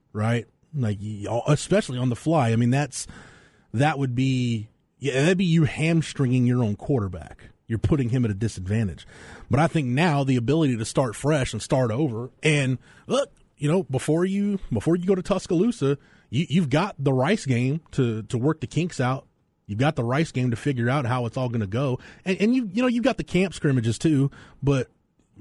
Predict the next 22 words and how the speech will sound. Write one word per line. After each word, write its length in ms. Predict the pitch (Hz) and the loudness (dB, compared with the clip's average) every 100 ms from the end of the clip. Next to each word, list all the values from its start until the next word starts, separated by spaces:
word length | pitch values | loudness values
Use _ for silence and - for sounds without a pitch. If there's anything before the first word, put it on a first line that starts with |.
| - 127 120 - | -18 -12 -12 -8
you'll 260 | 131 139 156 | 0 2 2
at 80 | 135 | 2
least 260 | 160 180 | 0 -2
get 140 | 160 160 | -4 -2
that 140 | 143 | -2
one 320 | 117 123 147 | -2 -2 0
game 180 | 139 139 | 0 0
before 300 | 120 - 127 | -2 -2 -2
you 80 | 123 | 0
go 80 | 120 | -2
to 80 | |
Tuscaloosa 560 | 107 123 - 110 117 - | 0 -2 -2 -2 -2 -2
to 60 | 101 | -4
try 260 | - 117 | 0 2
this 220 | 110 104 120 | 2 0 0
out, 180 | 104 | 0
give 140 | 98 110 | 0 -2
it 60 | 98 | -2
a 40 | |
test 280 | - 107 - | 0 -2 -2
drive, 380 | 101 92 92 - _ _ _ - | -6 -6 -8 -14 _ _ _ -6
and 520 | 113 98 92 90 90 | -2 0 -2 -4 -8